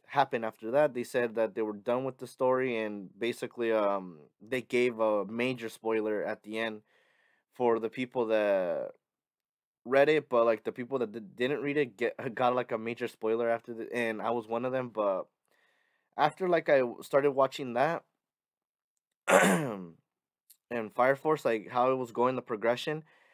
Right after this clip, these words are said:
and then seeing what they were talking about, the spoiler, I was like, "Oh, okay, I see it." And obviously, like, like I said, it, it's a spoiler, but I don't wanna give it away,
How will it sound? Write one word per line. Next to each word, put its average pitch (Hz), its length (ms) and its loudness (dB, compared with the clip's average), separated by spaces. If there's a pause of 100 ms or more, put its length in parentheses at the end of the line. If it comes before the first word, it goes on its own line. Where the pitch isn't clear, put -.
(200)
and 127 180 -4
then 139 220 4
seeing 135 320 -4
what 127 140 -2
they 131 60 0
were 123 100 0
talking 123 320 -4
about, 127 220 -6
the 117 60 -16
spoiler, 127 520 2
I 117 60 6
was 113 120 0
like, 107 200 -2
"Oh, 131 340 8
okay, 139 240 0
I 143 100 2
see 113 260 -6
it." 117 140 -4 (500)
And 117 460 0
obviously, 123 320 -2
like, 117 260 -2
like 120 240 -2
I 127 60 2
said, 123 240 2
it, 113 260 0
it's - 160 -4
a 135 80 -2
spoiler, 151 480 4
but 117 160 0
I 107 60 0
don't 104 260 0
wanna 117 180 -6
give 113 180 -6
it 113 60 -2
away, 139 340 2